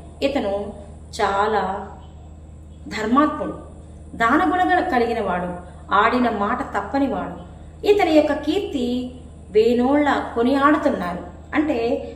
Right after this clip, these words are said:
ఎవరినైనా ఆదరించే తీరు, వచ్చి అడిగిందే తడవుగా ఎవ్వరిని కూడా పంపించకుండా వాళ్ళు అడిగిన దాన్ని, ఆ, చక్కగా ఇచ్చి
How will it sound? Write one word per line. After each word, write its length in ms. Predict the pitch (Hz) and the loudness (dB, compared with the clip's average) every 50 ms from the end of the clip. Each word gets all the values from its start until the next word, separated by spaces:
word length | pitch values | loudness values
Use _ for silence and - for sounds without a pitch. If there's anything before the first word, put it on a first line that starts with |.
| - - - | -14 -10 -4
ఎవరినైనా 880 | 196 233 247 285 339 349 339 339 330 320 311 302 302 294 277 - - 202 | 0 0 2 4 4 4 4 4 4 6 6 6 6 6 4 0 -4 -4
ఆదరించే 480 | 226 240 285 277 277 269 247 - 247 220 | -4 -2 0 0 0 0 0 0 -2 -2
తీరు, 380 | 202 - - 208 220 214 190 - - - - - - - - - - - - - - - - - 202 247 | -2 -2 -2 -2 -2 -2 -4 -6 -8 -12 -14 -16 -18 -18 -18 -20 -18 -20 -20 -18 -18 -18 -10 -4 -2 0
వచ్చి 680 | 254 - - - 330 320 311 311 311 311 - - - - - - - 214 | 0 0 -2 -2 0 2 4 4 2 2 -4 -8 -14 -16 -14 -8 -2 -2
అడిగిందే 600 | 220 226 294 - 320 320 311 302 311 302 - - | 2 2 2 4 4 4 6 6 6 6 4 2
తడవుగా 580 | 226 220 226 226 226 202 202 190 185 190 196 - - - - - - - | 0 0 0 -2 -2 -2 -4 -4 -4 -6 -10 -12 -14 -16 -18 -10 -2 2
ఎవ్వరిని 640 | 214 233 233 233 247 302 370 381 381 370 330 285 | 2 2 2 2 0 0 0 0 0 0 0 2
కూడా 360 | 254 214 202 202 196 196 202 214 214 - - - - - - - - - | 2 2 2 0 -2 -2 -4 -6 -8 -12 -14 -16 -18 -18 -18 -10 -2 -2
పంపించకుండా 840 | 226 233 247 254 302 294 294 254 214 214 196 190 185 185 185 185 | 0 2 4 6 6 6 4 2 -6 -6 -6 -6 -6 -6 -4 -2
వాళ్ళు 220 | 196 196 196 196 190 170 | 0 0 0 0 -2 -2
అడిగిన 400 | 170 190 247 247 294 302 269 233 | 0 0 2 4 4 4 4 4
దాన్ని, 360 | 208 190 185 180 180 180 190 190 190 - - - - - - - - - | 2 0 -2 -4 -4 -6 -6 -8 -10 -14 -16 -18 -18 -18 -18 -12 -6 -2
ఆ, 60 | 190 | -2
చక్కగా 800 | 202 196 - 208 - 247 240 247 240 202 - - - - - - - | -2 0 -2 -4 -2 -2 0 0 0 0 -2 -4 -8 -12 -10 -4 -4
ఇచ్చి 580 | 240 240 - - - 285 233 226 233 226 - | -4 -4 -4 -6 -4 -4 -4 -4 -6 -8 -8